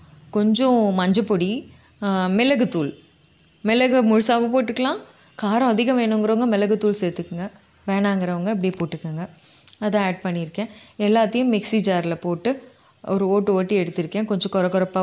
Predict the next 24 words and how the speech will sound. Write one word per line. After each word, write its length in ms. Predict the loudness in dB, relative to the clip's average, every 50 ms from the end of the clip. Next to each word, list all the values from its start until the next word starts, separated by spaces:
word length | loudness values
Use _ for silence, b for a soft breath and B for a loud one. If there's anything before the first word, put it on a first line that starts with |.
| 0 -2
ஓட்டியிருக்கேன். 500 | -2 -4 -6 -8 -6 -6 -4 -2 -2 -4 -4 -10 B B B B B B B B B B B B B B _ -6 -4 -2
அதை 200 | 0 0 0 0 -2 -4 B B B _ -2 0
நம்ம 220 | 0 2 2 2 0 0 -2 -2 -6 -10 -6 -6
அத்திரி-, 260 | -6 -2 -2 -2 -2 -2 -2 -2
கத்திரிக்காய் 380 | -2 0 0 0 2 2 4 4
அரிஞ்சு 200 | 4 4 2 2 2
வச்சுருக்கோம் 440 | 0 0 0 -2 -2 -2 -4 -4 -2
இல்லையா, 240 | -2 -2 0 0 0 0 -2
அந்த 160 | -2 -2 -2 -2 -2 -2 -2 -4 -4
அரிஞ்சு 220 | -4 -4 -4 -4
வச்ச 140 | -4 -4 -6 -6 -6
கத்திரிக்காயில 500 | -6 -6 -6 -6 -2 0 0 0 2 0 0
நான் 120 | -2 -4 -4
stuff 200 | -6 -8 -8 -8 -8 -6 -4
பண்ணியிருக்கேன். 480 | -4 -2 -4 -4 -6 -6 -6 -6 -6 B B B B B B B -2
கூட 200 | 0 2 2 2 2
வெங்காயம் 440 | 2 0 0 0 2 2 2 2 2 2
சேர்த்துக்கிறவங்க 540 | 0 0 -2 -2 -2 0 0 2 2 0 2 2
சேர்த்துக்கலாம், 440 | 0 0 0 -4 -4 -2 0 2 2 2
இல்லை 140 | 2 2 4 2
வெறுமனவே 460 | 2 4 4 2 2 2 4 4 2 2
இந்த 140 | 2 2 0 0 2
gravy 280 | 0 0 2 2 0 0 0 2
இது 100 | 2 4